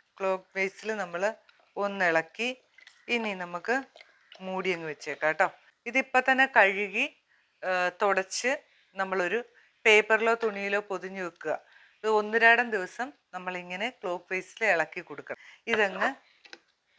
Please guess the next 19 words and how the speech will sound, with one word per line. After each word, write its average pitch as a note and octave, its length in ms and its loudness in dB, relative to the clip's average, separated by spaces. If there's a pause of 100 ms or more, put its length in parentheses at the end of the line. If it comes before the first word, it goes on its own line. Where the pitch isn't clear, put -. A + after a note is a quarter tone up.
(680)
അടയ്ക്കാം. E3 380 0 (840)
നമ്മുടെ C#4 340 6
വൈൻ്റെ D4 420 6
പരിപാടി C4 400 4
ഇവിടെ A3+ 240 4
കഴിഞ്ഞു. F#3 300 2 (160)
ഇനി C4 220 -2
നമുക്കിതിൻ്റെ B3 540 0
മേളിലൊരു A3 500 2 (260)
തുണി A3 300 0
കെട്ടി G#3 300 -2 (260)
അങ്ങ് F3+ 220 -8
വെച്ചേക്കാം. - 480 -10 (260)
അത് G#3 200 4
കഴിഞ്ഞിട്ട് F#3 520 2 (440)
ഒന്നുരാടം D4 500 10
ഒന്നുരാടം B3 460 6 (280)
ഇങ്ങനെ A3 280 -4
ഇളക്കുക. G3 320 2